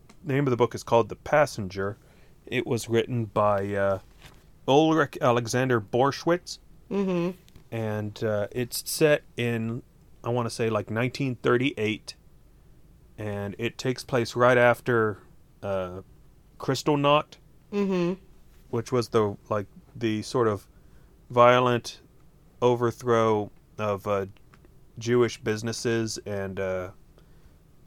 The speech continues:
Speaker 1: like, religious communities by the Nazis.
Speaker 2: Mm-hmm.
Speaker 1: And it follows this, uh, Jewish merchant named Siebelman,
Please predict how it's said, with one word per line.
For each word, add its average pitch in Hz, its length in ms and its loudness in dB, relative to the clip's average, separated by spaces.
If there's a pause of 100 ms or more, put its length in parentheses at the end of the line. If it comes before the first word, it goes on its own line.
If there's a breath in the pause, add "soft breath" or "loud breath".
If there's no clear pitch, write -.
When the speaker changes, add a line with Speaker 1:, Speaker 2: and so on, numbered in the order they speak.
(120)
Speaker 1:
like, 98 260 -6
religious 113 540 -2
communities 120 680 0
by 110 280 2
the 101 100 -8
Nazis. 113 500 -4 (480)
Speaker 2:
Mm-hmm. 185 480 -2 (240)
Speaker 1:
And 107 340 -4
it 101 100 -4
follows 127 480 4
this, - 460 -2 (1700)
uh, 101 240 0
Jewish 135 380 0
merchant 135 420 0
named 113 220 -4
Siebelman, 107 680 2